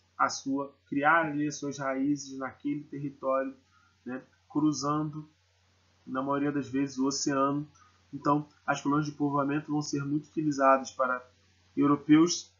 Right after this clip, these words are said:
perseguidos, né, por diferenças religiosas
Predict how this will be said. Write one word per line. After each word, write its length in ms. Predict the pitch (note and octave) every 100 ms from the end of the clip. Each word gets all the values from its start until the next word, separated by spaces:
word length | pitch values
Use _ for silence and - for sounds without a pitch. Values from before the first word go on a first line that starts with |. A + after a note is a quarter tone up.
| -
perseguidos, 960 | D#3 D#3 E3 C3+ C3 E3 E3 F3+ -
né, 200 | D3 D#3 - _ _
por 180 | C3 C3+
diferenças 580 | C3+ C#3 C3+ D3 C#3
religiosas 840 | C#3 C#3 C3 C3 B2+ D3 E3 F#3